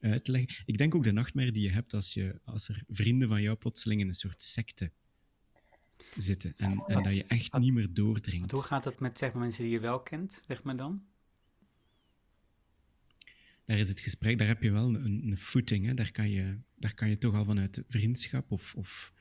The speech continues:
Speaker 1: gedeelde ervaring zeggen van: "Oei, ik ben nu toch bezorgd," enzovoort.
Speaker 2: Dat, dat gaat beter dan voor jou. Voor mij, ik vind het, zeg maar, praten met mensen die ik dan ken of uit de verte ken, dat durf ik gewoon eigenlijk echt niet meer. Dan denk, dan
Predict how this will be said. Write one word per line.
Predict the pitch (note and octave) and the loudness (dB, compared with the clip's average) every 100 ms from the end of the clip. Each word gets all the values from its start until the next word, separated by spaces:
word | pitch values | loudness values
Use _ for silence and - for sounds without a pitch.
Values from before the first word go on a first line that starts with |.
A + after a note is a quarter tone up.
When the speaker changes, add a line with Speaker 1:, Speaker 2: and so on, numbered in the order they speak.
| - - - _ | -20 -20 -20 _
Speaker 1:
gedeelde | - G2+ G#2 G2 | -4 0 2 2
ervaring | G2+ F#2+ F#2+ G2 A2+ A#2+ G#2 | 0 0 0 0 0 -2 -2
zeggen | A2 G#2+ | -2 -2
van: | G2+ G#2 | -2 0
"Oei, | A2+ | -2
ik | - - | -2 -2
ben | G2 | 0
nu | G2 | 2
toch | A#2+ A2 | 2 0
bezorgd," | F#2+ F2+ A2 - - - | 0 0 0 -2 -6 -6
enzovoort. | A2 G2+ F#2 A#2+ - | -4 -4 -4 -6 -6
Speaker 2:
Dat, | F3 F3 | -6 -4
dat | C#3+ - | -4 -2
gaat | C#3 A#2+ | -2 0
beter | B2+ D#3+ D#3+ | 0 0 -2
dan | C#3 C3+ C3 | -4 -4 -6
voor | - C3 | -4 -2
jou. | B2+ B2+ C3+ D#3+ D#3 | 0 -2 -4 -8 -12
Voor | - | -4
mij, | B2 E3+ | -2 -2
ik | F3 | -4
vind | D3 | -4
het, | C#3 | -4
zeg | C3+ | -6
maar, | C3 B2 | -6 -6
praten | - B2 A#2+ A#2+ | -4 -6 -4 -4
met | A#2+ | -4
mensen | G#2+ | -4
die | A2 | -6
ik | A2 | -6
dan | A2+ A2 A#2 - | -4 -6 -8 -6
ken | B2+ D#3 | -4 -4
of | - | -6
uit | A#2+ | -10
de | G2+ | -10
verte | C3 C3 C3+ | -8 -8 -10
ken, | - B2+ B2 - - - - | -12 -10 -10 -12 -20 -20 -20
dat | - G2+ | -14 -4
durf | A2+ G2+ | -4 -4
ik | G#2 | -8
gewoon | - G#2 | -8 -8
eigenlijk | G2 - - | -8 -12 -12
echt | G#2 | -8
niet | |
meer. | G2 G2 - - | -8 -8 -12 -12
Dan | G2+ | -10
denk, | A2 A#2+ | -8 -8
dan | G#2+ G#2 | -8 -8